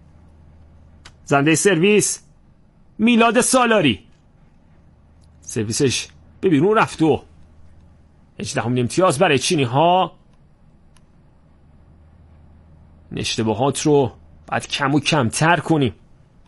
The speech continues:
در این امتیازاتی که خیلی حساس و سرنوشت سازه. برای چین هانس جیانگ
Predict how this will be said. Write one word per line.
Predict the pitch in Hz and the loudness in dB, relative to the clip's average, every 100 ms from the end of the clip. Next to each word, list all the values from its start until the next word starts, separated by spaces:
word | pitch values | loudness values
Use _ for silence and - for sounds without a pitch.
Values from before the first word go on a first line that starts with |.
| - _ | -20 _
در | - | -8
این | 113 | -4
امتیازاتی | 113 123 101 120 - | -4 -2 -2 -2 -2
که | - 143 135 - _ - - | 0 2 2 -2 _ -20 -10
خیلی | 180 170 | -2 2
حساس | 160 170 135 - 175 147 175 | 2 2 0 0 -2 0 0
و | 175 165 - - - - - - - | 0 -2 -8 -20 -20 -20 -20 -20 -18
سرنوشت | - - 151 131 127 - | -6 0 0 2 0 0
سازه. | - 175 165 147 - - - - - - - _ _ _ - _ _ _ _ _ _ _ _ _ _ _ _ _ - _ _ _ _ _ _ _ - - - - _ _ _ - - - | 2 2 2 0 -2 -8 -20 -20 -20 -20 -20 _ _ _ -20 _ _ _ _ _ _ _ _ _ _ _ _ _ -20 _ _ _ _ _ _ _ -20 -20 -20 -20 _ _ _ -20 -20 -4
برای | 120 135 | 0 0
چین | - 175 175 151 - - | 2 2 2 -2 -10 -18
هانس | - 190 214 - | -2 0 0 -2
جیانگ | 196 220 175 107 92 | 0 2 2 0 -6